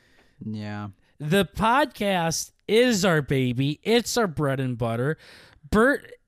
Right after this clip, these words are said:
Speaker 2: and I do enjoy this more than streaming, more than Let's Plays, more than making content for TikTok and YouTube, and more than live streaming fucking stupid ass counties.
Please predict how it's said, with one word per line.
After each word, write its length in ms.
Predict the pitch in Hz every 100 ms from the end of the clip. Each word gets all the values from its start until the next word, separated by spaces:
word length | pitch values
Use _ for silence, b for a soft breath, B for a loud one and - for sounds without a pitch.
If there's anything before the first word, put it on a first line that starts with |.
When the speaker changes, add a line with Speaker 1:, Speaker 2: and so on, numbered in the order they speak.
| -
Speaker 2:
and 200 | 202 185
I 180 | 180
do 460 | 180 139 175 196 180 _ _ _ _ _ -
enjoy 500 | 160 151 151 165 165
this 460 | 135 147 156 - 131
more 480 | 139 151 208 226
than 260 | 196 156 143
streaming, 840 | - - 123 123 123 123 127 131
more 500 | 123 143 190 247 233
than 380 | 196 165 143 131 B B B
Let's 440 | 143 139 123 127 -
Plays, 420 | - 135 131 131
more 400 | 143 151 220 247
than 200 | 196 165
making 400 | 147 143 143 131
content 680 | 139 127 123 117 123 123
for 180 | - 123
TikTok 720 | 117 127 120 - 123 117 113 110
and 300 | 110 110 101
YouTube, 540 | 98 101 - 113 117
and 160 | 147 139
more 220 | 139 139
than 240 | 139 139
live 380 | 147 175 208 240
streaming 460 | - 143 139 135 143
fucking 420 | - 123 - 131
stupid 440 | - 110 107 117
ass 280 | 113 117 135
counties. 840 | - - 247 269 165 98 110 -